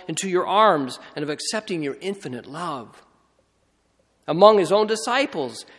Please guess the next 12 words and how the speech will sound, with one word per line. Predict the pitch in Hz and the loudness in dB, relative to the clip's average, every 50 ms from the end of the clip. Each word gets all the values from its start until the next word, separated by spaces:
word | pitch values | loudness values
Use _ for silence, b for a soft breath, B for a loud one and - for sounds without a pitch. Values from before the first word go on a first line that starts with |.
| B B | B B
Jesus | 143 165 202 214 196 170 175 156 135 - | -6 -4 -2 -2 -2 -2 -4 -4 -6 -4
finds | - - 165 160 156 151 147 143 131 - - - - - - _ | 2 4 4 4 4 2 -2 -4 -6 -10 -12 -14 -16 -20 -20 _
few | - - 208 233 220 180 | -8 -4 -2 0 0 0
hearts | - - 190 196 175 143 - - - - - - - - | 2 4 4 4 4 2 0 -6 -10 -10 -12 -16 -8 -6
who | 156 151 | -4 -4
surrender | - - 147 143 156 180 196 175 165 151 | -4 -4 -2 0 2 2 2 2 0 -4
to | - - 139 | -6 -8 -10
him | 123 143 147 143 135 | -8 -6 -6 -4 -4
without | 131 127 - 156 160 156 143 147 | -4 -2 0 2 2 2 2 0
reservation, | 151 151 135 - 131 117 147 151 165 151 - - 131 110 107 110 110 - b b b b b b b b b _ | -2 -2 -2 -6 -6 -2 0 0 0 -2 -4 -8 -10 -12 -12 -14 -16 -20 b b b b b b b b b _
who | 165 180 | 2 2
understand | 180 156 156 151 143 - - - 170 175 175 165 147 135 127 110 | 4 2 0 -2 -4 -4 -2 0 0 0 0 0 -2 -4 -6 -8